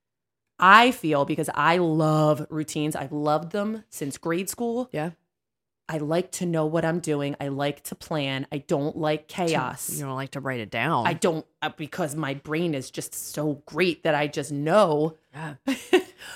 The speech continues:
Speaker 1: But routines make me feel happy. I know what I'm walking into.
Speaker 2: Yeah.
Speaker 1: I mean, don't get me s-, wrong. Surprises are one of our favorite
Speaker 2: Yeah, but you're
Speaker 1: things.
Speaker 2: talking about a daily regimen.
Speaker 1: Yes.
Speaker 2: Yeah.
Speaker 1: And that is a way to experience joy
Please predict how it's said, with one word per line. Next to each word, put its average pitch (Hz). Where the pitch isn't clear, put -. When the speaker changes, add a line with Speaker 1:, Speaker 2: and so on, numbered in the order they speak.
Speaker 1:
But 214
routines 240
make 185
me 175
feel 143
happy. -
I 160
know 165
what 220
I'm 214
walking 185
into. 131
Speaker 2:
Yeah. -
Speaker 1:
I 233
mean, 277
don't 330
get 269
me 220
s-, -
wrong. 202
Surprises 202
are 151
one 180
of 160
our 143
favorite 180
Speaker 2:
Yeah, 180
but 170
you're 233
Speaker 1:
things. 240
Speaker 2:
talking 196
about 160
a 139
daily 156
regimen. 139
Speaker 1:
Yes. -
Speaker 2:
Yeah. -
Speaker 1:
And 170
that 165
is 165
a 175
way 156
to 156
experience 151
joy 147